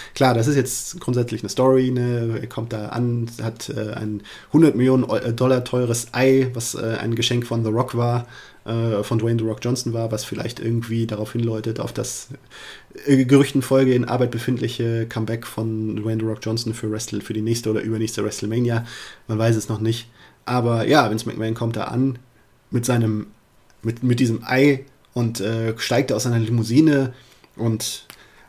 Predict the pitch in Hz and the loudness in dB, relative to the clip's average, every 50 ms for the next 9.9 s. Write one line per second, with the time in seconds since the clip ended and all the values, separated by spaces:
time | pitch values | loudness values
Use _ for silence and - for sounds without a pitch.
0 | - _ _ - 123 117 113 - - 104 117 113 113 113 113 113 - - 123 120 | -20 _ _ -6 -2 -2 -2 -2 -2 -2 -2 0 0 0 -2 0 2 2 2 2
1 | 120 - 110 113 113 113 113 113 113 113 110 110 107 107 107 104 - - _ - | 2 -2 -2 -2 -2 -2 -2 -2 -2 -4 -4 -4 -6 -6 -8 -8 -10 -14 _ -20
2 | - - - 107 107 - 113 110 - 113 113 113 113 113 107 107 110 110 104 101 | -14 -8 -6 -6 -4 -2 -4 -4 -2 0 0 0 0 0 -2 0 0 -2 -2 -4
3 | 101 - - - 113 104 107 - 104 117 117 110 101 107 113 113 - - 113 107 | -8 -14 -6 -4 -2 -2 0 0 0 2 2 0 0 0 -2 -2 0 -2 -4 -4
4 | - 110 101 113 113 117 117 110 101 104 104 104 101 104 - 117 113 110 110 104 | -4 -4 -2 0 2 2 2 2 0 0 -2 -2 -2 -4 -2 -2 -2 -2 -2 -2
5 | 101 107 101 107 - 113 110 110 104 - - - 104 104 - - 117 113 107 107 | -4 -4 -4 -4 -4 -4 -2 -4 -4 -6 -8 -8 -8 -6 -4 -2 0 0 0 -2
6 | 107 107 107 98 - - - - - - - - - 143 - 143 135 127 127 127 | -2 -4 -4 -6 -6 -12 -18 -20 -20 -18 -2 2 2 4 6 6 6 6 6 6
7 | 123 117 117 - 131 131 131 123 - 110 117 117 113 113 110 - - - - 117 | 4 4 4 2 4 4 4 4 4 2 0 0 0 0 -2 -6 -12 -4 2 4
8 | 120 147 135 117 120 117 117 113 - - - - - - - - - _ - - | 6 6 6 4 2 0 0 0 -2 -6 -12 -18 -18 -18 -18 -18 -18 _ -12 -8
9 | - - - 139 131 123 143 160 185 175 165 156 147 143 135 127 120 | -8 -2 0 0 2 4 6 8 8 8 8 8 6 6 4 2 0